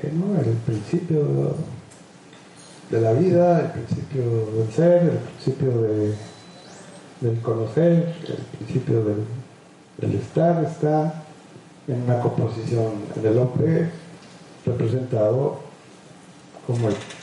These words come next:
como el, en el agua, ¿no? Las cosas totalmente materiales, por eso se llaman los físicos, ¿no? Anaximandro resalta el carácter de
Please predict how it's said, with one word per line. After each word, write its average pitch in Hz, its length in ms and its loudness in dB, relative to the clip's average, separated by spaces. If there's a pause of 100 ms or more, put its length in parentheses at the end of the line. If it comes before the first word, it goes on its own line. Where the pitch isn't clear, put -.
(100)
como 107 220 -2
el, 104 220 -4
en 110 180 0
el 104 140 2
agua, 95 320 0
¿no? - 220 -6 (320)
Las - 100 -6
cosas 127 520 0
totalmente 120 920 0
materiales, 131 720 0 (140)
por - 180 -4
eso 117 220 -4
se 110 120 0
llaman 104 260 -4 (640)
los - 200 -2
físicos, - 520 -10 (480)
¿no? - 1200 -18
Anaximandro 143 840 -2 (600)
resalta 143 760 0 (600)
el 107 160 -6
carácter 107 760 0 (840)
de 104 200 -6